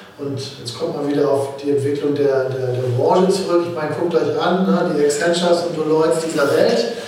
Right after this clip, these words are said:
sind gerade alle fleißig auf Shoppingtour. Wir haben oft und gerne schon in der Vergangenheit darüber gesprochen und diskutiert.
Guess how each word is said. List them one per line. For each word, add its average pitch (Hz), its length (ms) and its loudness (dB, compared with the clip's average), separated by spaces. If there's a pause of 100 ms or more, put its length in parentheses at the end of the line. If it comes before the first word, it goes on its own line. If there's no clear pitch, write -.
(400)
sind 170 160 -2
gerade 170 320 6
alle 170 100 2
fleißig 165 420 2
auf - 100 2
Shoppingtour. 190 840 2
Wir 165 120 0
haben 160 280 -2
oft 175 280 -2
und 160 120 -4
gerne 160 280 0
schon 160 320 -2
in 151 80 -2
der 147 140 -2
Vergangenheit 165 540 -2
darüber 170 240 2
gesprochen 165 520 -4
und 160 60 -6
diskutiert. 160 680 0